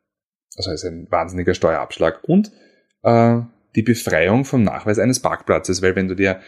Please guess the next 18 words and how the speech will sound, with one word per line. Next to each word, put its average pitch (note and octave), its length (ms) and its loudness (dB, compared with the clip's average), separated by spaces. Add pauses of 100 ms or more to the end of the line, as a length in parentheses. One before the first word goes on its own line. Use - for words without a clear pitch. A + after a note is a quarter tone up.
(140)
in G2 120 0
den F#2 140 2
japanischen F2 520 -2
Großstädten F#2+ 480 0
ein - 40 -6
Auto - 200 -6
kaufen C#2 400 -8 (180)
magst, - 600 -6 (140)
dann G2 180 4
musst F#2+ 180 -2
du B2+ 60 -2
nachweisen, F2 420 0
dass G2 120 -2
du C#3 100 -2
einen D#3+ 120 0
Parkplatz - 360 -8
dafür - 260 -12
hast. - 260 -14